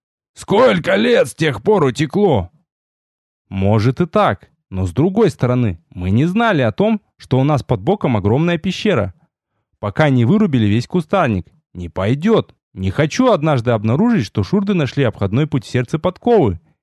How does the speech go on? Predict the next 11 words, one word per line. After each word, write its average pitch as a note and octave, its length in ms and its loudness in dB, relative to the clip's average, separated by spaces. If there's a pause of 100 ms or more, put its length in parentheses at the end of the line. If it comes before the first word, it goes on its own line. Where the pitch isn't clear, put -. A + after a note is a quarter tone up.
(240)
и G#2 100 -2
ворвались E3 640 2
в - 20 -8
наш C#3 200 -2
дом. D3+ 340 -2 (420)
Древин, A2+ 640 0
через G2+ 260 -2
час F3+ 280 0
подготовь D3+ 520 -2
восемь C3 340 0
лошадей. C#3 600 -2